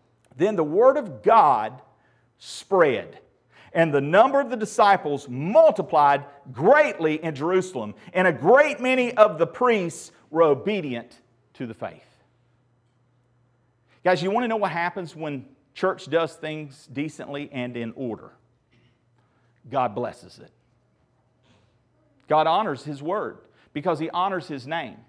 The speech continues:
And so when we select deacons, when we nominate deacons, when we put forth deacons, when we lay hands on deacons, when we do this according to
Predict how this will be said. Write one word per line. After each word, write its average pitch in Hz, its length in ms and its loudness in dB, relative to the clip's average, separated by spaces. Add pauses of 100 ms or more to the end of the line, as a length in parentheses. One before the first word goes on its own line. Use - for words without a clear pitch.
(960)
And 175 160 -6
so 185 360 0 (480)
when 185 260 -4
we 208 220 -6
select 196 680 -2
deacons, 135 440 -10
when 160 160 -10
we 175 80 -8
nominate 185 580 -4
deacons, 135 380 -8
when 160 140 -10
we 165 100 -8
put 220 320 -6
forth 175 240 -8
deacons, 135 400 -8
when 143 160 -12
we 156 100 -6
lay 185 220 -4
hands 185 320 -8
on 156 180 -8
deacons, 127 420 -10
when 151 140 -12
we 156 240 -8 (320)
do 240 240 -2
this 202 500 -2
according 190 520 -6
to 165 480 -4